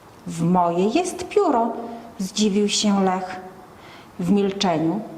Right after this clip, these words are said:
bez słowa, żeby nie zdradzić tajemnicy. I zaraz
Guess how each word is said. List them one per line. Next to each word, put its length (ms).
bez 400
słowa, 500
żeby 380
nie 180
zdradzić 540
tajemnicy. 800
I 380
zaraz 600